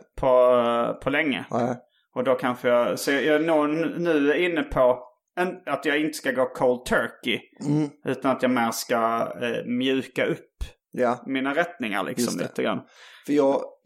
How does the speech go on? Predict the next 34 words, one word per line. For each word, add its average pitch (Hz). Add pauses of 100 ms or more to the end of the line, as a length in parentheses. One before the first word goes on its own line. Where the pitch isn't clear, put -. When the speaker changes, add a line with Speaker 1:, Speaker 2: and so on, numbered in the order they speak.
(180)
Speaker 2:
jag 147
minns 143
ju 143
inte 143
ordagrant 135
nu, 156
men -
frågan 139
är 147
ju 113
om 117
det 117
var, 104
om 120
tävlingen 117
var 110
att 113
bli 120
en, 110 (1120)
att -
sluta 135
vara 113
en -
outhärdlig 113
person. 151 (580)
Eller 113
om 113
det -
var 117
att 101
sluta 117
vara 107
en 107
besserwisser. 110